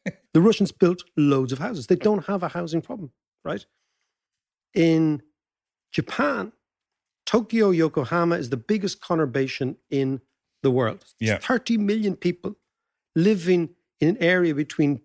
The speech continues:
Speaker 2: Dublin and Portlaoise. Think
Speaker 1: Wow.
Speaker 2: about it.
Speaker 1: Yeah.
Speaker 2: Think about what we've built between Dublin and Portlaoise. So if you satellites downs and a few Applegreen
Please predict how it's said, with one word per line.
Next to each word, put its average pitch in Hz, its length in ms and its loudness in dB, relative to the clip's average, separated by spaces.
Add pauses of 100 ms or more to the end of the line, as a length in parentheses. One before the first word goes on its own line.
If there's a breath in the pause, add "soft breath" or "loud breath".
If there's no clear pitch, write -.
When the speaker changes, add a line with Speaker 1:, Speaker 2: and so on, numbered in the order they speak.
(120)
Speaker 2:
Dublin 165 460 0 (760)
and 120 120 -12
Portlaoise. - 640 -4 (800)
Think 139 140 -6
Speaker 1:
Wow. 139 60 -14
Speaker 2:
about 135 180 0
it. - 120 -20
Speaker 1:
Yeah. 98 280 -6 (500)
Speaker 2:
Think 185 120 -2
about 185 140 2
what 165 140 -2
we've 151 260 -2
built 151 200 2
between 131 200 -4
Dublin 127 240 0
and - 60 -18
Portlaoise. 127 280 -4
So - 120 -10
if - 100 -6
you 156 100 -4
satellites 165 600 -2
downs 135 460 -2
and 123 180 -4 (540)
a 139 60 -6
few 156 160 0
Applegreen 135 640 0